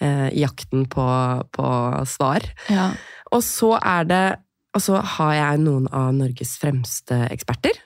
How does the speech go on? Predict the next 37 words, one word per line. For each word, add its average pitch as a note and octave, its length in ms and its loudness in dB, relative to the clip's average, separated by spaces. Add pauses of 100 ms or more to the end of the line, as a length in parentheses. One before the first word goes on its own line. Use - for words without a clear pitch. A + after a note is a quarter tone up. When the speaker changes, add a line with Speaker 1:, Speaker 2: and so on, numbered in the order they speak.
(320)
Speaker 1:
eh, F3+ 240 2
på E3 300 -2
seksualitet D3+ 760 -2
og F3 120 0
sex, - 440 -4 (160)
eh, F#3 140 2
som F#3+ 220 0
kommer C#3+ 400 0
for D3+ 180 -4
å E3+ 260 2
hjelpe F#3+ 320 0
meg, D#3 440 0
eh, D#3+ 200 0
å D#3 160 -2
dissekere B2+ 600 -2
liksom B2+ 240 0
dagens A2+ 500 -2
mest, - 300 -6 (100)
eh, A#2 80 -2
store D#3 480 2
utfordringer B2+ 540 -2
da, - 80 -8 (200)
i C#3 220 0
senga. C#2 240 -4 (800)
Speaker 2:
Det G3 60 6
er F#3+ 220 4
veldig D3 260 2
gøy. F#3 220 4 (160)
Speaker 1:
Mm. G3 260 2
Speaker 2:
Vil B3 160 4
du C#4 100 6
si G#3+ 240 2
at G#3 160 2
det - 80 2
er F#3 260 4 (100)
et G#3 120 0
sånn, G#3 400 0